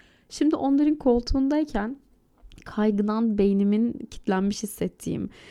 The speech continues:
Stephen King romanlarından daha ürkütücü senaryolar çıkardığım, kararsızlıkta altın madalya almaya hak kazandığım çok zor günler yaşıyorum.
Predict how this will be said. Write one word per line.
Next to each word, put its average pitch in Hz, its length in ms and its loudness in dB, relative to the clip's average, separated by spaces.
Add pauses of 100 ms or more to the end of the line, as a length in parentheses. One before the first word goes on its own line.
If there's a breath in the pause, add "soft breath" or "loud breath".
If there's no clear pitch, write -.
(120)
Stephen - 380 0
King 233 280 2
romanlarından 202 840 2
daha 202 220 2
ürkütücü 202 500 0
senaryolar 196 760 0
çıkardığım, - 720 -8 (300 loud breath)
kararsızlıkta 208 720 0
altın 208 360 -2
madalya 226 460 0
almaya 240 340 -6
hak 240 180 -4
kazandığım 208 720 -4
çok 277 340 -2
zor 220 180 2
günler 196 340 -4
yaşıyorum. - 540 -6